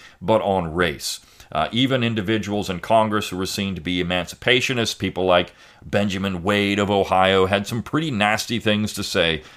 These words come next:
about blacks living in Washington, D C. David Wilmot, for example, another issue.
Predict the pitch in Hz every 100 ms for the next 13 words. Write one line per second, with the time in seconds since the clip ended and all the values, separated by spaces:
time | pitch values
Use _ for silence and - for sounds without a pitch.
0 | - 90 98 82 85 85 82 - 90 85
1 | 82 82 82 78 80 76 - 78 76 78
2 | 67 - 131 80 71 - - 95 95 87
3 | 98 98 87 71 - 80 71 78 71 73
4 | 78 85 80 90 - 71